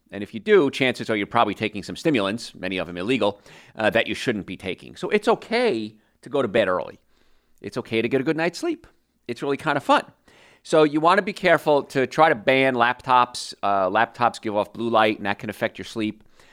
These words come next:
Um, cell phones, of course, as you go into bed. And also there's something called electromagnetic frequencies. E M Fs, electromagnetic frequencies, are put out by things like your wireless,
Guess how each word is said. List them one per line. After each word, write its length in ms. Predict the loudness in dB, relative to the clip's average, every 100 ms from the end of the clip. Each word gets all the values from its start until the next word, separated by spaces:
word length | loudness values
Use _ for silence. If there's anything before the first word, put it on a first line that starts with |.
| _ -8
Um, 520 | -2 -2 -2 -6 -12 -12
cell 220 | 2 4
phones, 300 | 4 2 -2
of 80 | -4
course, 260 | -2 -2 0
as 120 | -4
you 60 | -4
go 160 | -4
into 100 | -2
bed. 360 | 0 2 2 -2 _ -16 -4
And 100 | 2
also 240 | 2 2
there's 200 | 0 0
something 260 | 0 -4 -4
called 180 | -4 -2
electromagnetic 920 | 0 0 0 0 2 -2 -2 -4 -6
frequencies. 640 | -14 -14 -18 -20 -20 -20 _ _ _ _ _ _ _ _ _ _ _ _ _ _ _ -4
E 120 | 2
M 160 | 2 4
Fs, 260 | 0 0
electromagnetic 440 | -2 -2 -2 -4 -4
frequencies, 520 | -8 -8 -10 -8 -4
are 100 | -4
put 220 | -4 0
out 320 | 2 2 2
by 300 | 2 4 2
things 340 | 0 -8 -4 0
like 240 | 0 0
your 220 | -4 -2
wireless, 640 | 2 2 2 -2 -12 -20